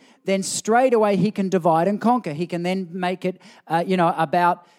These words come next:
the different things that are going on. And every wind that comes, the Bible calls it every wind of doctrine, but you might say every wind of feeling that comes our way, we're gonna be swayed by every little feeling that comes along,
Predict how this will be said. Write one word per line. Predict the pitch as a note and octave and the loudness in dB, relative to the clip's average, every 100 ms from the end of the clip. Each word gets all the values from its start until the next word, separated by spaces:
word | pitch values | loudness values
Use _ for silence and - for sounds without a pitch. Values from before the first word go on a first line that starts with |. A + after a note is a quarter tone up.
| _ | _
the | C#3 E3+ | -4 -4
different | D3 F#3 - E3+ | -2 -6 -4 -6
things | F#3+ F#3 E3 | -4 -6 -6
that | E3 | -6
are | |
going | D#3+ E3+ E3+ | -2 -2 0
on. | F3+ E3+ | 0 0
And | E3+ | 0
every | A#3 G#3+ G#3+ | 0 0 -2
wind | F3+ E3 D#3+ E3+ A3 A3+ A3 | -4 -14 -12 -2 0 2 0
that | D#3+ F#3 - | -2 -6 -4
comes, | G#3 G3+ F3+ C#3+ | -2 -2 -2 -6
the | E3 | -2
Bible | G3 F3+ | -2 -2
calls | E3+ F3+ | -4 -6
it | E3+ | -4
every | F#3 E3 | -2 -2
wind | F3+ E3+ | -2 -6
of | C3 | -4
doctrine, | G3 - - D#3 | -4 -4 -8 -6
but | D#3+ | -6
you | E3+ | -4
might | F#3 F#3 - | -4 -4 -4
say | F3 | -4
every | - G#3+ G#3 | -2 -2 0
wind | G3 G3+ | -2 -4
of | F3 | -6
feeling | - - A#3 A#3 F#3 C#3+ - - F3 | -10 -6 -2 0 0 -4 -10 -10 -10
that | - | -4
comes | F#3+ G3 F3+ | -2 -2 -2
our | F3+ | -2
way, | F3+ F#3 | 0 0
we're | F3+ | 0
gonna | G#3 G3 | -2 -4
be | D#3+ | -6
swayed | - - G#3+ A3+ A3+ G#3 | -8 -6 -2 2 2 2
by | G3 G3+ | 0 2
every | A#3+ A3+ | 0 0
little | A3 G#3 | 0 0
feeling | F#3+ - A3+ G#3+ F3 | -2 -4 0 0 0
that | E3+ - | -4 -6
comes | G3 F#3+ D#3+ | -6 -4 -4
along, | F#3 F3+ | 0 0